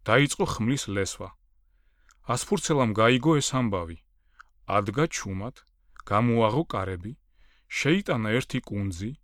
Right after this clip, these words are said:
დადო ლოგინზე, დააფარა ზევიდან საბანი, თვითონ კი კუთხეში დაიმალა. როდესაც იფიქრა ასთავიანმა დევმა,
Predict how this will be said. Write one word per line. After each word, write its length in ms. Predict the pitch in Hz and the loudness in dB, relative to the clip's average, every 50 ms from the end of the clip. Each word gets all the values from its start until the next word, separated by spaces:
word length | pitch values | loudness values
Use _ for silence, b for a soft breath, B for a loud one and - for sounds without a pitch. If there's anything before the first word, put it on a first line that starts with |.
| _ _ _ _ _ - - - _ _ - | _ _ _ _ _ -20 -20 -20 _ _ 4
დადო 280 | 123 170 170 156 165 | 6 6 6 6 4
ლოგინზე, 640 | 135 113 104 104 95 - - 101 101 95 90 98 104 127 - _ _ _ _ _ _ _ _ _ _ _ _ _ _ - | 4 4 2 0 -2 -4 -6 -6 -6 -6 -6 -8 -10 -10 -12 _ _ _ _ _ _ _ _ _ _ _ _ _ _ 0
დააფარა 580 | - 113 127 147 170 170 - - 131 117 113 104 | 4 6 8 8 8 6 4 -2 -4 -2 -2 -2
ზევიდან 500 | 98 107 120 123 123 113 98 85 98 98 | 0 0 0 2 2 0 -2 -2 -4 -4
საბანი, 640 | 98 - - - 107 104 92 98 95 95 92 104 131 - _ _ _ _ _ _ _ _ _ _ _ _ _ | -4 -4 -4 -2 -4 -4 -4 -4 -6 -6 -8 -8 -10 -12 _ _ _ _ _ _ _ _ _ _ _ _ _
თვითონ 340 | - - 135 - - 123 120 123 | -12 -10 -8 -4 -2 -2 -2 -2
კი 120 | - 175 | -4 -6
კუთხეში 520 | - - 107 - - - 107 - - 139 | -6 -6 -6 -6 -6 -8 -8 -8 -6 -6
დაიმალა. 580 | 117 90 87 87 85 82 80 78 76 - - - _ _ _ _ _ _ _ _ _ _ _ _ _ _ _ _ _ _ _ _ _ _ _ _ _ _ - | -8 -8 -8 -10 -10 -10 -12 -12 -14 -16 -18 -20 _ _ _ _ _ _ _ _ _ _ _ _ _ _ _ _ _ _ _ _ _ _ _ _ _ _ -2
როდესაც 440 | 110 117 139 202 196 - - 151 - - | -2 2 4 4 2 2 0 -2 -2 -2
იფიქრა 400 | - 160 - 165 147 - - 117 117 | -4 -4 -4 -6 -8 -6 -6 -6 -6
ასთავიანმა 640 | 110 - - - 139 139 151 156 147 127 123 120 110 | -6 -6 -6 -4 -4 -2 -2 -2 -2 -2 -2 -4 -4
დევმა, 400 | 90 104 117 135 127 104 87 80 | -2 -2 -2 0 -2 -4 -6 -8